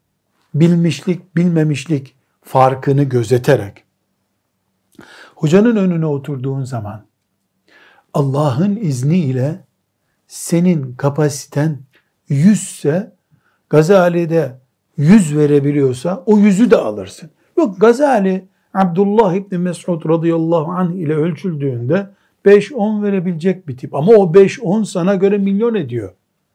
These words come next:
Senin kapasiten başka çünkü. Bu sebeple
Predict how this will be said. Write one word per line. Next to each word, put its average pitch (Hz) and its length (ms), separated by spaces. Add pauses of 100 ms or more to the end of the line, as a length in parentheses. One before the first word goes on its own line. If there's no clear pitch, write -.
(340)
Senin 151 380
kapasiten 185 600
başka 202 320
çünkü. 165 360 (640)
Bu 233 80
sebeple 165 880